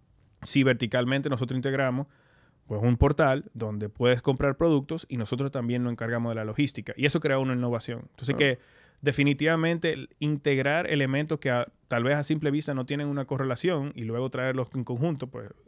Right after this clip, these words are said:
Speaker 1: crea, crea magia.
Speaker 2: Bueno, a, a ese punto entiendo yo que uno de los patentes que tuvo, que tuvo Amazon, que creo que se le venció en estos días, fue el one click
Speaker 1: El one
Speaker 2: checkout.
Speaker 1: click, ya, es
Speaker 2: Es que el one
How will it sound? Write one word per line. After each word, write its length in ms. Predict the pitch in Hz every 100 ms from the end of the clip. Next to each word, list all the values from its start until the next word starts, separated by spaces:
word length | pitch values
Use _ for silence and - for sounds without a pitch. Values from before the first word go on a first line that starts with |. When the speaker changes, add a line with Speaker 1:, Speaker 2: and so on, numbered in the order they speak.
| -
Speaker 1:
crea, 400 | - 123 127 120
crea 220 | - 131
magia. 160 | 123 185
Speaker 2:
Bueno, 220 | 180 143 -
a, 320 | 160 - 147
a 60 | 147
ese 240 | 151 170
punto 800 | 156 180 190 180 165 139 127 139
entiendo 400 | 143 139 151 170
yo 220 | 180 170 160
que 180 | 156
uno 300 | 139 151 160
de 40 | 160
los 120 | 156
patentes 720 | 143 143 143 151 156 139 151 143 -
que 120 | 147
tuvo, 880 | 135 143 151 151 143 135 143 - -
que 100 | 147
tuvo 260 | 139 143 147
Amazon, 440 | 151 147 - 139
que 100 | 127
creo 160 | - 170
que 80 | 190
se 100 | 208
le 80 |
venció 300 | 175 147 139
en 80 | 160
estos 240 | 165 151 143
días, 280 | 147 143 143 - - -
fue 180 | - 160
el 60 | 156
one 180 | 160
click 360 | 151 165 147 -
Speaker 1:
El 120 | -
one 120 | 131 135
Speaker 2:
checkout. 140 | 143
Speaker 1:
click, 140 | 147 131
ya, 200 | 131 127 -
es 220 | 135 127
Speaker 2:
Es 100 | -
que 100 | -
el 100 | 151
one 220 | 147 165